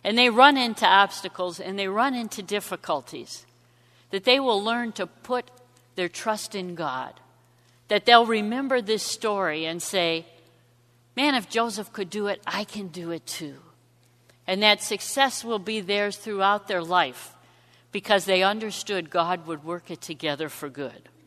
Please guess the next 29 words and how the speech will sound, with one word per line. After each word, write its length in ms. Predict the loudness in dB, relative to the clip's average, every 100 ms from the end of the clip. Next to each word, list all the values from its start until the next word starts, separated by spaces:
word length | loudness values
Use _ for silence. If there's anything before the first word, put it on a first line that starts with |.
| _ _ _ _ _ _ -20 _ _
But 120 | 2 4
it's 120 | 8
also 500 | 8 8 6 4 2 -6 -20 -20 _ _ _ _ -20 _
part 220 | 8 8
of 120 | 8 6
our 100 | 4
service 460 | 2 0 -2 -4
today 400 | -4 0 2 2
so 220 | 2 -2
that 280 | 2 4 4 0 -20 -20 _ _ _
they 160 | 0 0
can 260 | 0 -4
minister 500 | -4 -4 -6 -8 -8
to 240 | -10 -10 -10
you. 380 | -10 -10 -10 -16 -20 _ _ _ _ _ -20 _ _
You 80 | 0
know, 80 | 8
the 120 | 8
Holy 320 | 8 6 4
Spirit 520 | -2 -2 2 2 0 -4
can 160 | -10
take 280 | -6 -6 -4
the 100 | -8
stories 580 | -8 -4 0 0 -2 -6
in 120 | -8
the 100 | -6
Word 240 | -4 -4
of 160 | -4 -2
God 380 | 4 6 4